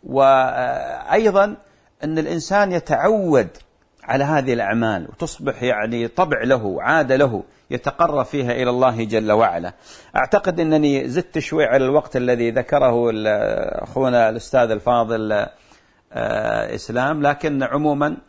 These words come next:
هذه، آه، آه، وصيتي لنفسي أولًا ولكم ثانيًا: اغتنم في الفراغ فضل ركوع فعسى أن يكون موتك بغتة. كم صحيح مات من غير سقم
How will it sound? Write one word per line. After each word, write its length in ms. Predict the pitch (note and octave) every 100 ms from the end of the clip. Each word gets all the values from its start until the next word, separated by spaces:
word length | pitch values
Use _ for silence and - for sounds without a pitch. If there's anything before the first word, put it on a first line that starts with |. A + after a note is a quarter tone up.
| _ _
هذه، 680 | - C#3+ C3 B2 B2+ A#2+ A2
آه، 680 | A#2 A2+ A2 A2 - A#2 A2
آه، 40 | A#2+
وصيتي 680 | B2+ - C#3+ B2 A2+ A#2+
لنفسي 440 | A2+ B2 A#2+ - D#2
أولًا 500 | A#2 A#2 A2+ A2+ A2+
ولكم 480 | A#2 A2 A#2 A2 -
ثانيًا: 520 | B2 A#2+ A#2 A#2 A2+ - _ _ _
اغتنم 480 | C3 A#2+ - B2 A#2
في 120 | G#2
الفراغ 680 | A2+ G#2+ A2+ A#2 A2+ A2 G#2+ - _ _ _
فضل 320 | C3 A#2+ A2+
ركوع 640 | A2 A#2 - B2 G2+ A2
فعسى 440 | G#2 A#2+ A2 A2 A2+
أن 180 | A2
يكون 560 | A#2 A2+ - A#2 A2+ A2+
موتك 420 | A#2 G#2+ A2+ -
بغتة. 440 | G#2+ C3+ A#2+ A#2+ A2+ - - _
كم 160 | G3+ G#3
صحيح 560 | - D3+ C#3+ B2 B2 A#2 -
مات 300 | B2+ C3 B2+
من 180 | A#2+ A#2
غير 280 | A#2 A#2
سقم 500 | A2 C3 - A#2+ A2+